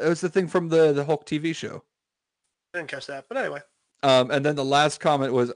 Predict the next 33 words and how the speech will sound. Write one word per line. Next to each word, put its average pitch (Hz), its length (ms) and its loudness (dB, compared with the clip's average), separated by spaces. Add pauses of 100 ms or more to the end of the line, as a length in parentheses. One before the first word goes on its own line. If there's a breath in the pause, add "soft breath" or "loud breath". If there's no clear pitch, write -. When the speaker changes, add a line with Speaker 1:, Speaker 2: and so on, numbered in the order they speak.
Speaker 1:
um, 160 340 4
"I 156 80 2
think 196 240 -2
it's 233 140 -6
spelled 147 600 0 (160)
Boruto," 151 840 4 (100)
and 135 440 -4 (340 loud breath)
I, 170 80 4
they 170 120 6
were 185 100 8
trying 196 160 4
to 190 80 2
say 180 160 4
Boruto 135 440 4
like 131 200 4
the 123 100 4
Speaker 2:
Boruto? 131 360 6
Speaker 1:
Naruto. 147 120 -4 (340 soft breath)
Yeah, 123 340 6 (140)
but, 147 280 2
and 143 160 0
then 143 140 0
the 143 80 2
cat, 139 320 0
it 139 120 2
was, 131 200 6
uh, 113 340 6
I 131 80 -2
think 190 160 0
it's 185 120 -2
spelled 151 340 0
Baruto 139 500 4
Sweaty, 156 600 0